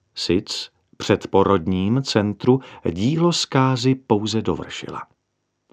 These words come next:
No, není pan spisovatel k zulíbání? Víš, kdo? Opakuje Mojmír. Felix krčí rameny. Řeknu ti to.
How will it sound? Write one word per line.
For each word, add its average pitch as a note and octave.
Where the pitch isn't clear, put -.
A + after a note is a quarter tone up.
No, G#2
není C#3+
pan G2+
spisovatel E2+
k C#2+
zulíbání? B2
Víš, C3
kdo? B2
Opakuje F#2+
Mojmír. D2+
Felix -
krčí -
rameny. -
Řeknu F2+
ti -
to. -